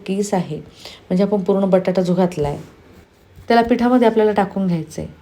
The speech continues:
पिठामध्ये टाकून घेतल्यानंतर पुढची प्रोसिजर करायची आहे. तर आपण जे मिरचीचा ठेचा करून घेतला आहे, म्हणजे जाड चटणी करून घेतलेली आहे मिरचीची,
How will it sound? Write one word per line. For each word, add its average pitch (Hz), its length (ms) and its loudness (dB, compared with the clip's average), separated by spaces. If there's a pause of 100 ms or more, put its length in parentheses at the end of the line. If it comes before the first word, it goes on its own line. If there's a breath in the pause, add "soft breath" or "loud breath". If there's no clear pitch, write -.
पिठामध्ये 226 380 2
टाकून 226 320 2
घेतल्यानंतर 190 640 -2
पुढची 185 300 -4
प्रोसिजर 180 440 2
करायची 151 400 -4
आहे. 147 160 -10 (520 loud breath)
तर 226 60 2
आपण 233 220 2
जे 233 60 2
मिरचीचा 214 400 0
ठेचा 202 260 0
करून 196 260 0
घेतला 175 240 0
आहे, 180 60 -2
म्हणजे 190 220 -2 (720)
जाड 180 200 6 (200)
चटणी 196 280 -2 (200)
करून 190 220 -2
घेतलेली 165 360 -2
आहे 165 80 0
मिरचीची, 165 460 -6